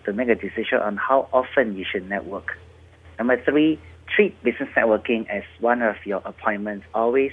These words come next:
do a R S V P and lock it down on your diary. Last but not least, it's actually to prepare a lot of open questions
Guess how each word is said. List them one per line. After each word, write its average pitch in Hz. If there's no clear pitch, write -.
do 120
a 107
R 110
S 120
V 127
P 135
and 95
lock 107
it 104
down 104
on 98
your 95
diary. 104
Last 127
but 104
not 117
least, 110
it's 95
actually 110
to 104
prepare 123
a 90
lot 104
of -
open 117
questions 101